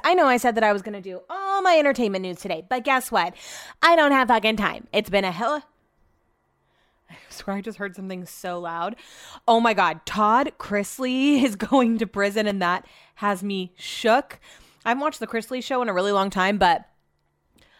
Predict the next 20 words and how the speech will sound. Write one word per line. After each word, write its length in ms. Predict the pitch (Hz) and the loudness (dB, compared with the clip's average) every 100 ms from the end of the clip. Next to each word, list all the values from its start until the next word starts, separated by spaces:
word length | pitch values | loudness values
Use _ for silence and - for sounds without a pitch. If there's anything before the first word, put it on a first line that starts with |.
| _ | _
the 100 | 214 | -10
Chrisleys, 600 | - 240 - 349 349 339 - - | -6 -6 -4 -6 -6 -6 -8 -2
I 160 | 233 | 0
mean, 400 | 240 233 214 202 - | 0 -2 -4 -6 -8
you, 300 | 226 320 - - - - - | -4 -4 -6 -16 -20 -16 -4
you've 320 | 240 254 302 | 2 2 4
seen 160 | 294 | 2
that 140 | 262 247 | 2 2
show, 100 | 220 | 2
you 140 | 214 | 4
know 120 | 208 | 2
his 80 | 202 | 0
personality. 640 | - 208 214 185 175 196 | 0 -2 0 2 2 -2
Can 140 | 185 214 | -4 -4
you 80 | 262 | -2
imagine 280 | 277 247 | -2 -2
him 140 | 233 233 | -4 -2
going 160 | 254 | -4
to 60 | 226 | -4
prison? 440 | 220 202 254 277 | -4 0 0 0